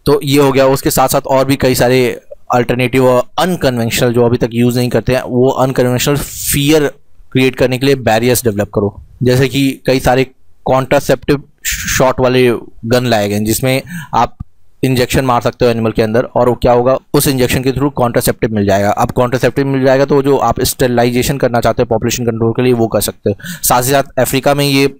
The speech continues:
देखा गया था कि जो है अगर आप जो आपका farm space है वहाँ पे अगर chili plants लगाओ, ठीक है, तो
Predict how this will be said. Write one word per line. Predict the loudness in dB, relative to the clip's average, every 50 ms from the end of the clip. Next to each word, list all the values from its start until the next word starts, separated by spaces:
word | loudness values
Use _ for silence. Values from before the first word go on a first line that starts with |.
| -12 -4
देखा | -2 -2 0 0 0
गया | 0 0 0
था | 0 0
कि | -2 -2 -2 0
जो | 2 2
है | 2 2
अगर | 2 2 2 2
आप | 2 2 0 -2 -4
जो | 0 2 4 4 4 2 -2 -10 -18 -18 -18 -20 -20 -20 _ _ -20 -20 -20 -20 -20 -12 -4 -2
आपका | -2 0 0 0 -2
farm | 0 0 0 0 0 -2
space | -2 0 0 0 0 0
है | 0
वहाँ | 0 0 0
पे | 0 0
अगर | 0 0 -2 -2
chili | -2 -4 -2 0 0 0
plants | 0 0 0 0 -2 -2 -2 -2
लगाओ, | 0 0 0 -2 -2 -6 -12 -20 -20 -20 -14 -6 -2
ठीक | -2 0 0
है, | 0
तो | -2 0 0 0 0